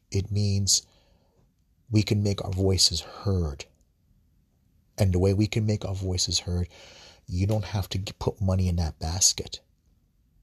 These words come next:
All right? Um, we,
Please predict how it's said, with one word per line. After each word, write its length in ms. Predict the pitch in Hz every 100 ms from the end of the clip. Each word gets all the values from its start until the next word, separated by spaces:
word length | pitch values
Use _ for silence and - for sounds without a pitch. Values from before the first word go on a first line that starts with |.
| _ _ _ _ - _ _ -
All 80 |
right? 260 | 90 82 82 - - - - - _ _
Um, 580 | 101 92 87 85 85 69 - _ _ _ _ _ _ _ _ _ _ _ _ _ _ - -
we, 600 | 143 110 104 104 101